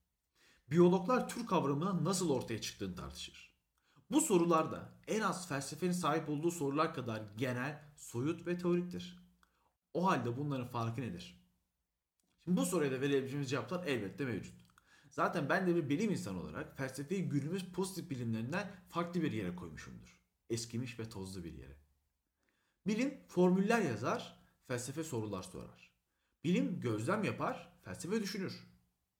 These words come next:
Bilim hipotezler ortaya çıkarır, felsefede içe bakış saatleri. Şimdi bu söylediklerimden felsefeyi geride düşündüğüm anlaşılmasın. Felsefe Orta Çağ'daki bilim devrimine kadar dünyanın tek ve gerçek doğruları oluşturan savlar ortaya koymuştur.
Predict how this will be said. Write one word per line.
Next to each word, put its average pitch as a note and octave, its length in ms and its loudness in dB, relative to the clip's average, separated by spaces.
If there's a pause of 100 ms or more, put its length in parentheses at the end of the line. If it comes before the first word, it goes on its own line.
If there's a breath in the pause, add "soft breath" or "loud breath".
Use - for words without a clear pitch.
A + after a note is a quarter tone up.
(380)
Bilim F3 260 0
hipotezler D3+ 640 2
ortaya D#3 280 2
çıkarır, F3 560 -4 (300 soft breath)
felsefede D3+ 800 -2
içe C#3+ 280 -2
bakış - 220 -6
saatleri. F2+ 540 -8 (1200 soft breath)
Şimdi C#3+ 140 -6
bu G#3+ 60 -4
söylediklerimden A3+ 640 2
felsefeyi F#3 480 0
geride F3 340 6
düşündüğüm F3+ 360 0
anlaşılmasın. D#3+ 600 0 (680 soft breath)
Felsefe C#3+ 340 -2
Orta F3 280 2
Çağ'daki C3+ 420 2
bilim F3 220 4
devrimine A#2 400 2
kadar G2+ 340 -4
dünyanın E3+ 540 -2
tek A3 240 0
ve F3+ 80 0
gerçek F3 420 0
doğruları C#3 340 0
oluşturan C3+ 400 -4
savlar C#3 380 0
ortaya A2+ 240 -2
koymuştur. - 460 -12